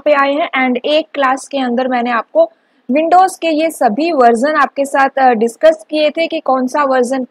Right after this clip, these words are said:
कब आया, किस version में कौन सा feature add हुआ and किस version से कौन सा feature निकाला गया। जैसे कि जो आपकी Windows eight है वहां से आपका start button क्या कर दिया गया था, हटा दिया गया था। And उसके बाद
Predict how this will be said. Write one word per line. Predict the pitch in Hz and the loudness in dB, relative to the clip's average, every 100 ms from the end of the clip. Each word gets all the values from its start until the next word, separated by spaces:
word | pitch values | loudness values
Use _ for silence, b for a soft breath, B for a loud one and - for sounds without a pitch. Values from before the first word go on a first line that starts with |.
| - | 0
कब | 254 254 | 0 2
आया, | 254 247 254 - _ _ _ _ | 2 4 2 -2 _ _ _ _
किस | 320 330 | -4 -2
version | 294 285 262 285 | 2 2 4 2
में | 285 285 | 2 2
कौन | 269 269 | 2 0
सा | 277 269 | 0 -4
feature | - 247 311 311 | -4 -4 2 2
add | 285 277 | 4 2
हुआ | 277 285 285 - | 2 2 2 0
and | 269 - | -4 -4
किस | 330 311 | -8 -2
version | 277 247 262 254 | 0 2 0 -2
से | 285 | -2
कौन | 269 262 240 | -2 -4 -4
सा | 254 247 | -4 -6
feature | 254 214 294 381 415 _ _ _ 262 | -4 -4 0 0 0 _ _ _ -2
निकाला | 302 311 247 208 | 2 4 4 2
गया। | 190 190 - b 214 | -2 -6 -8 b 0
जैसे | 269 285 311 | 2 4 0
कि | - 302 | -2 0
जो | 302 | 4
आपकी | 294 294 294 | 4 2 -4
Windows | 262 254 285 311 - | 0 2 4 4 2
eight | 277 294 302 | -4 -2 2
है | 339 381 | 4 4
वहां | 302 262 285 330 | 2 -2 0 -2
से | 320 311 | 0 0
आपका | 254 240 - 277 | 0 -2 -2 -4
start | - - 294 320 349 | -4 2 4 6 4
button | 262 247 262 254 | 0 -2 -2 -2
क्या | 269 | -2
कर | 254 254 | 0 -2
दिया | 226 240 226 | 0 0 2
गया | 233 226 | 2 0
था, | 285 381 320 | 0 -4 -2
हटा | 226 247 262 | 0 2 2
दिया | 262 294 285 | 2 0 0
गया | 277 277 | 0 0
था। | 277 415 - | 0 -2 -2
And | 269 247 | -4 -4
उसके | 254 302 | -6 -4
बाद | 220 247 | 2 4